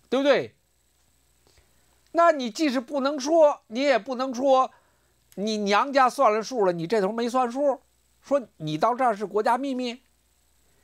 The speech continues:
这，这个，这个你蒙谁？这，这，这根本就不能蒙了，这个已经到这份儿上了。但他却堂而皇之的就在这么报。而这个事儿呢，结果等到了今天呢，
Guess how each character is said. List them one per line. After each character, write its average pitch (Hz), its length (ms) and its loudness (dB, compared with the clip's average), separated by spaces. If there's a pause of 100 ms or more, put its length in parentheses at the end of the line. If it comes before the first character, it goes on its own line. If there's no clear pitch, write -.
(340)
这， 254 240 -4 (200)
这 269 160 0
个， 214 260 0
这 240 140 -6
个 214 160 0
你 151 160 -6
蒙 277 260 -4
谁？ 240 260 -2
这， 233 380 -6
这， 262 180 -2
这 - 120 -10
根 277 180 -4
本 220 80 -8
就 180 100 0
不 202 380 -10
能 240 320 -6
蒙 254 240 -2
了， 165 140 2
这 165 120 -6
个 151 120 -6
已 135 200 -8
经 247 280 -6
到 185 180 0
这 165 160 -4
份 135 180 -6
儿 113 60 -10
上 98 100 -18
了。 90 60 -20 (400)
但 214 180 2
他 214 200 -2
却 202 280 -4
堂 170 240 -6
而 202 140 -2
皇 160 300 -8
之 165 100 -10
的 160 100 -6
就 165 160 -10
在 139 240 -6
这 139 160 -12
么 143 160 -14
报。 - 220 -6 (1700)
而 196 100 -2
这 226 100 0
个 262 120 -2
事 - 120 0
儿 247 140 2
呢， 190 240 2
结 196 240 -2
果 220 140 -2
等 202 240 -4
到 214 200 2
了 190 80 0
今 240 240 -12
天 220 220 -4
呢， 185 180 -2